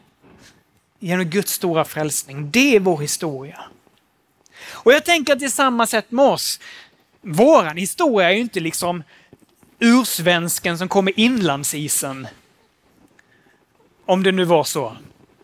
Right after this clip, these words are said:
Det är ju inte vår historia. Eller någon annan kanske sa, "Svenska folkhemmet uppstod." Nej, men det är inte vår historia.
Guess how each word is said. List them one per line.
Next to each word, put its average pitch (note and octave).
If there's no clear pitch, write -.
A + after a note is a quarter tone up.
Det C#3
är D3+
ju C4+
inte F4
vår F3
historia. C#3
Eller A3
någon A3+
annan A3+
kanske F3+
sa, B2
"Svenska G3
folkhemmet G3+
uppstod." E3+
Nej, A3+
men C4+
det B3+
är F#4+
inte F4
vår A3+
historia. D#3